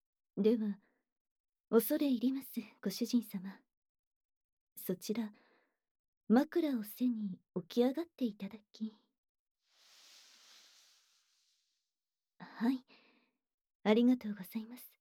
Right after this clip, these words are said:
では、この体勢のまま、互いに首を伸ばし、ディープキスをしつつ、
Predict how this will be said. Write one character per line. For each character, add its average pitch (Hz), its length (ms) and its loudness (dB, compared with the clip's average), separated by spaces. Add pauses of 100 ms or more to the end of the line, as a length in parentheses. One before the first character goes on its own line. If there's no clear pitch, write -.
(1900)
で 190 200 0
は、 175 200 -8 (520)
こ 190 120 0
の 202 160 2
体 220 280 -8 (140)
勢 220 160 -4
の 214 140 -6
ま 214 180 -8
ま、 214 220 -8 (840)
互 214 340 2
い 220 40 0
に 220 160 0
首 214 340 2
を 226 80 0
伸 220 140 -6
ば 247 120 -8
し、 - 300 -16 (720)
デ 233 80 2
ィ 269 80 6
ー 254 60 -4
プ 277 140 -8
キ - 160 -16
ス - 200 -10
を 202 140 -8
し - 160 -14
つ - 160 -12
つ、 - 40 -20